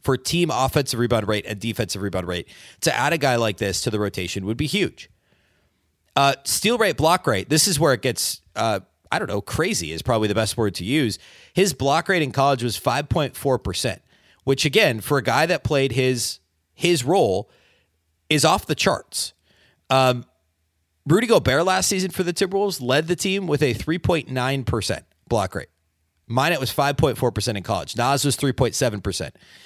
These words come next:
Um, it, last year for the Wolves. Minot, by the way, only played in fifteen games in the N B A, ninety-six minutes. He had an identical block rate as he had in college, five point four percent. Obviously, tiny sample size. I get it,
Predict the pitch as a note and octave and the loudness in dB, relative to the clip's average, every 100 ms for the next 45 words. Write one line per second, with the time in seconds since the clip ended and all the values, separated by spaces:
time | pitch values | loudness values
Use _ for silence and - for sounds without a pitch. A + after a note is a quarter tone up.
0 | - - _ - A#2 A2+ A2 G#2+ - _ | -20 -20 _ -2 2 2 0 -4 -12 _
1 | _ _ - A#2+ A#2 A#2 G2+ B2+ A#2+ G#2+ | _ _ -6 -4 0 0 0 -2 0 0
2 | F#2 D#2+ - - - D#3 A3 G3 F3 D3 | 0 -4 -12 -14 0 2 4 4 4 4
3 | C3+ B2+ D#3+ G3+ - D#3 C#3+ - D3 - | 4 2 0 0 2 2 2 -4 -6 -2
4 | C#3+ B2 C3 B2 B2 A#2 A#2+ A2+ A#2+ C3 | -2 0 0 0 0 2 0 0 -2 -2
5 | B2 D3 - B2 C#3+ D#3 - _ - D#3+ | -2 -2 0 0 0 -2 -8 _ -2 2
6 | E3 D#3 C#3 G#2+ D3 - E3+ D3+ B2+ B2+ | 4 2 -2 -2 -4 -2 0 0 2 2
7 | A#2+ A#2+ G2+ G#2+ A2 A2+ G2 B2 G2 - | 2 -2 -2 -2 0 0 0 0 0 0
8 | B2+ A#2+ C3 A2 A#2 G#2+ G2+ G#2 - - | 0 2 2 2 -2 -2 -4 -4 -6 -2
9 | C#3 C#3 D3 D3 B2 - - - _ _ | 0 2 2 2 0 -2 -12 -20 _ _
10 | _ _ _ - D3+ C#3 B2+ B2 G#2+ F#2 | _ _ _ -6 -2 0 0 0 0 -2
11 | G2+ F#2+ F2 - F2 A2+ G#2+ - | 0 -2 -4 -10 -4 0 0 -2